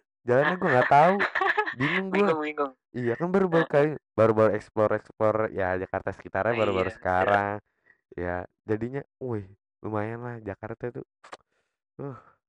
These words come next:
Speaker 1: suntuk, wih.
Speaker 2: Padat.
Speaker 1: Padat
Speaker 2: Heeh,
Speaker 1: sekali.
Speaker 2: bikin stres.
Speaker 1: Ya, oh ya, lanjut, Bang, lanjut, Bang. Pokoknya dari penginapan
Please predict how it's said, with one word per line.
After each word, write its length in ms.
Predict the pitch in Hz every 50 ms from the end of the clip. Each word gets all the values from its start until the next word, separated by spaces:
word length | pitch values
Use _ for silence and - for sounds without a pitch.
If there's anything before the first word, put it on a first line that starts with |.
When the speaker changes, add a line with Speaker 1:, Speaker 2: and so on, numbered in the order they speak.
| _ _ -
Speaker 1:
suntuk, 320 | 110 110 117 - - - - - -
wih. 160 | - 320 330
Speaker 2:
Padat. 260 | 294 285 285 - - - _ _ _ _ _ _ _ _ _ _ _ _ _ _
Speaker 1:
Padat 280 | - 101 104 107 110 -
Speaker 2:
Heeh, 280 | - 135 131 131 131 131
Speaker 1:
sekali. 100 | 135 135 135 127
Speaker 2:
bikin 240 | 123 - 127 127
stres. 440 | 123 - 127 - 135 131 120 - - 123 _ _ _ _ _ _ _ _ _ _ -
Speaker 1:
Ya, 100 | 110 104 - _ -
oh 80 | 123 117
ya, 160 | 110 101 98
lanjut, 260 | 95 98 107 127 139 -
Bang, 160 | 139 139 127
lanjut, 280 | 120 120 123 131 139 143 _
Bang. 160 | - 131 123
Pokoknya 380 | 123 - 127 139 139 127 113 110
dari 240 | 113 110 110 110 - -
penginapan 440 | - 110 107 104 110 107 - - 107